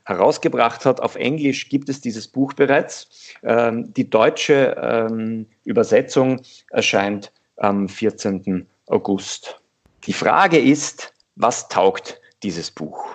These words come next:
Es ist kein großes außenpolitisches Buch, aus dem man sehr viel über geopolitische Konzepte lernen kann. Es fliegt intellektuell eigentlich nicht sehr hoch. Äh, John Bolton beschreibt darin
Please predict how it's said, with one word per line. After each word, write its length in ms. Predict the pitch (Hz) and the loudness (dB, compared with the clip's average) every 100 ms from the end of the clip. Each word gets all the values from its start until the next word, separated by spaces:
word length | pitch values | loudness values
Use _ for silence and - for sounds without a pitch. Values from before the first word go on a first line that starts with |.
| - _ _ _ - - - - | -18 _ _ _ -20 -18 -14 -2
Es 160 | 113 | 2
ist 360 | 165 151 - - _ _ | 2 0 -6 -20 _ _
kein 560 | - 107 131 143 143 143 _ _ - | -2 0 2 0 -2 -10 _ _ -4
großes 760 | 92 117 151 - 127 - - | 2 4 4 2 -4 -4 -2
außenpolitisches 960 | 127 151 - 139 110 101 101 - 120 - | 2 2 0 -2 0 -2 -4 -6 -6 -6
Buch, 260 | - 135 - | -4 0 0
aus 140 | - | -2
dem 120 | 107 | -2
man 180 | 110 110 - - - | -2 -4 -12 -20 -2
sehr 220 | 107 98 | 2 2
viel 280 | - 120 120 | 0 -4 -2
über 340 | 110 113 104 - _ | 4 4 4 -4 _
geopolitische 760 | 113 104 101 117 107 104 - 104 | 0 2 2 2 0 0 -4 -6
Konzepte 540 | - 107 127 - - | -4 2 2 2 2
lernen 420 | 90 85 76 82 90 | 4 4 2 -6 -8
kann. 380 | - 98 135 - - - | -4 -2 -2 -6 -14 -8
Es 180 | 135 - | -8 -6
fliegt 400 | - 160 - 156 | -2 -2 -2 -4
intellektuell 720 | 135 120 127 - 104 113 131 | -2 0 -2 2 4 4 4
eigentlich 540 | 98 107 104 107 - - - | 2 2 -2 -6 -8 -20 -4
nicht 380 | 113 120 - - | 0 0 -2 0
sehr 260 | 107 104 | 2 2
hoch. 460 | 101 82 80 - - _ _ - - | 2 0 -2 -8 -12 _ _ -20 -10
Äh, 300 | - 69 80 | 0 2 2
John 260 | - 160 190 | 2 2 4
Bolton 380 | 123 147 156 170 | 4 4 2 -2
beschreibt 580 | 139 - 95 - - - | 0 0 0 0 -2 -4
darin 520 | 139 135 139 139 | -2 -2 -2 -6